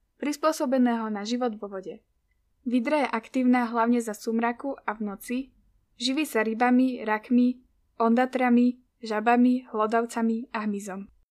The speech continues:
Ďalej tu máme svišťa vrchovského tatranského. Hlodavec, ktorý má zavalité telo a huňatý chvost. Je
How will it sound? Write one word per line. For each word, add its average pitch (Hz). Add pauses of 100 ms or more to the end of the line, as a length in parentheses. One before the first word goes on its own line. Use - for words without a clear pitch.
(460)
Ďalej 247
tu -
máme 240
svišťa 262
vrchovského 247
tatranského. 202 (600)
Hlodavec, 233 (120)
ktorý 302
má 247
zavalité 247
telo 220
a 214
huňatý 240
chvost. - (920)
Je 277